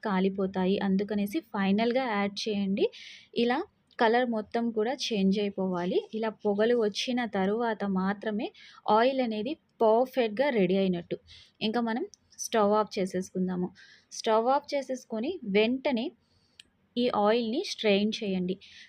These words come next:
చల్లారిన తర్వాత అంతవరకు వెయిట్ చేయొద్దు, ఎందుకంటే ఇందులో వేసిన ఆకులు మొత్తం కూడా చల్లారిన తర్వాత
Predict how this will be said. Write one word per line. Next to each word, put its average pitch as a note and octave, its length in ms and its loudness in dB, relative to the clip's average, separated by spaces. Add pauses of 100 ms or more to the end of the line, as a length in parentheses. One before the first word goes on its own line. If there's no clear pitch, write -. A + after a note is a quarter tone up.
(120)
చల్లారిన B3+ 540 2
తర్వాత A3+ 480 -2
అంతవరకు G#3+ 640 -2
వెయిట్ G3 300 2
చేయొద్దు, G3 360 -2
ఎందుకంటే A#3 540 -2
ఇందులో A3+ 320 2
వేసిన G#3+ 340 2 (120)
ఆకులు G#3 360 0
మొత్తం G3 400 -2
కూడా A3 320 0
చల్లారిన G3+ 520 -2
తర్వాత F#3+ 340 -4